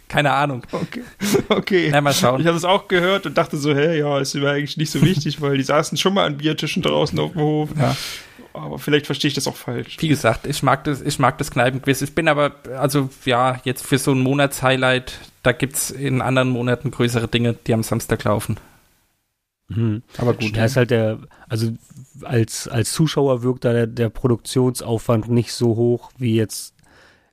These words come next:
Speaker 3: Events, wo halt wirklich,
Speaker 1: Ja.
Speaker 3: ja, ja, die halt, ähm, ja, größer aufgezogen werden, aber
Speaker 2: Also ich hätt's
Speaker 3: ich
Speaker 2: vielleicht sogar
Speaker 3: schau's
Speaker 2: mit der
Speaker 3: auch gerne.
Speaker 2: Referateshow getauscht, auch wenn die noch einen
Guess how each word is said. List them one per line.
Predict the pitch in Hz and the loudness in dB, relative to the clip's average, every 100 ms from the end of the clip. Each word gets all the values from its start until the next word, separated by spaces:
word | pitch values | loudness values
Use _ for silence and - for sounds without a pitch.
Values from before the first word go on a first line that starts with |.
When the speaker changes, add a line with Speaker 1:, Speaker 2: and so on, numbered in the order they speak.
| _ | _
Speaker 3:
Events, | 117 107 113 113 110 - | -4 0 2 0 -2 -2
wo | 113 107 | 0 2
halt | 110 107 | 2 2
wirklich, | 110 - 117 107 104 - - - - | -2 0 0 0 -2 -10 -20 -8 0
Speaker 1:
Ja. | 233 - - - 113 | 0 0 -12 -16 -4
Speaker 3:
ja, | 107 101 - _ _ _ - _ _ _ _ _ _ _ - | -2 -2 -6 _ _ _ -20 _ _ _ _ _ _ _ -6
ja, | 104 101 104 - _ _ | -2 -2 -4 -10 _ _
die | 110 | -4
halt, | 104 104 - - | -2 -2 -6 -6
ähm, | 120 101 101 95 - | -2 0 0 -2 0
ja, | 123 | 0
größer | 101 110 113 | 4 2 2
aufgezogen | 95 90 107 - 101 104 | -2 -4 -6 -4 -4 -2
werden, | 98 98 | -2 -2
aber | 107 113 110 - | 0 2 0 -2
Speaker 2:
Also | 131 147 | -2 -2
ich | - | 2
hätt's | 147 - - | 0 0 -2
Speaker 3:
ich | |
Speaker 2:
vielleicht | 143 - 135 | 0 0 0
sogar | 147 135 | 0 4
Speaker 3:
schau's | 135 | 4
Speaker 2:
mit | 135 | 4
der | 135 | 2
Speaker 3:
auch | 135 | 2
gerne. | 107 | 2
Speaker 2:
Referateshow | 107 131 147 - 139 131 | 2 2 0 0 0 0
getauscht, | 135 135 135 - | 0 2 0 0
auch | 135 127 | -2 0
wenn | 135 | 2
die | 135 | 2
noch | 135 135 | 2 0
einen | 135 135 127 120 | 0 0 0 -4